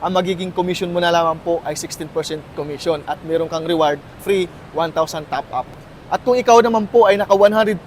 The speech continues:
fifty to two hundred ninety-nine completed trips M C Taxi booking, ang magiging commission mo na lamang po ay eighteen percent commission.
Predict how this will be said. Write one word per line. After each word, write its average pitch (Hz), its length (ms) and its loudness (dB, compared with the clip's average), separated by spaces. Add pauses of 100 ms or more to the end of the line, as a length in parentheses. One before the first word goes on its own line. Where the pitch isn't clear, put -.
(120)
fifty 247 320 -2
to 202 160 -2
two 208 120 0
hundred 208 240 2
ninety-nine 196 560 -2
completed 196 440 -6
trips 185 360 -2
M 185 120 -6
C 196 80 -8
Taxi 180 320 -2
booking, 170 400 -2 (320)
ang 180 160 -2
magiging 185 400 -2
commission 180 320 -2
mo 175 140 -2
na 175 100 2
lamang 170 300 2
po 170 180 -6
ay 143 160 -6
eighteen 165 240 -8
percent 143 400 -8 (160)
commission. 120 400 -14